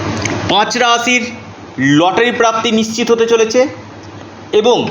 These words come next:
পাঁচ নামের ব্যক্তির হঠাৎ অর্থপ্রাপ্তি ঘটতে চলেছে।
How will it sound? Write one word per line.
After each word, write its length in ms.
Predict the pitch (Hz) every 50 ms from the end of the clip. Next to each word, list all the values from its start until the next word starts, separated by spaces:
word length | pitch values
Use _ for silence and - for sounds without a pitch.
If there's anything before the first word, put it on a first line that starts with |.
| - - - - - - - - - - - - - - - - - - - - - - - - -
পাঁচ 320 | - 175 214 247 - - -
নামের 340 | 233 247 240 240 240 233 -
ব্যক্তির 460 | 220 214 220 220 214 226 240 262 277 - - - - - - - - - - - - - -
হঠাৎ 380 | - - 220 220 - 233 196 165 - - - - - - -
অর্থপ্রাপ্তি 800 | - 165 175 180 175 190 208 - 208 220 214 214 214 208 160 127 - - - - - - - - - - - - - - - - - - - - - 120
ঘটতে 320 | 135 156 156 156 156 165
চলেছে। 440 | 160 147 135 123 117 113 - -